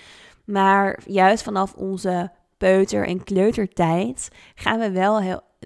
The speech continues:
d-, dat meer ervaren en worden het vaak angsten. Juist ook omdat er natuurlijk helemaal niet over gesproken wordt, omdat ouders het niet erkennen of niet herkennen.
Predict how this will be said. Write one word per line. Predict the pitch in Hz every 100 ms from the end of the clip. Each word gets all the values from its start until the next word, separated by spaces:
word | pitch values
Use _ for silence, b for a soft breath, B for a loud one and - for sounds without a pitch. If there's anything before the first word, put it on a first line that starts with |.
| -
d-, | 185 -
dat | 180 185
meer | 190 190 -
ervaren | 185 175 185 202 190 -
en | 185 190 -
worden | 190 185 196
het | 196 185
vaak | 185 180 -
angsten. | - 185 - - 170 B B B
Juist | 196 185 185 202 214
ook | - 185 185
omdat | 190 175 175
er | 175
natuurlijk | 170 196 180 180
helemaal | 185 190 185
niet | 170 175
over | 170 165
gesproken | - 190 - 233 226 220 196
wordt, | 190 190
omdat | 185 170 180 - B B B
ouders | - 185 190
het | 190 196
niet | 190 -
erkennen | 196 190 220 208 208 196
of | 202
niet | 185 185
herkennen. | - 202 208 208 190 185 180